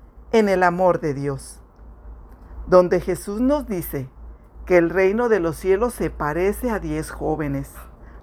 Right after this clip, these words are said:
a diez vírgenes que salen al encuentro del novio. Y le preguntaba: "¿Salir de dónde, Señor?".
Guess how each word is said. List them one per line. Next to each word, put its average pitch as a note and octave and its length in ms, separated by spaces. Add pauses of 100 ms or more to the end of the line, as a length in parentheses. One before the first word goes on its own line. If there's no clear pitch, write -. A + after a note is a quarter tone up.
(100)
a E3+ 160
diez F#3+ 420
vírgenes C4+ 680
que D#3 200
salen B3+ 560
al D#3 160
encuentro G3 720
del D3 240
novio. C3+ 320 (1000)
Y F#3+ 100
le F#3 120
preguntaba: E3 800
"¿Salir A3+ 380
de C#4+ 140
dónde, D3 340
Señor?". C#3 400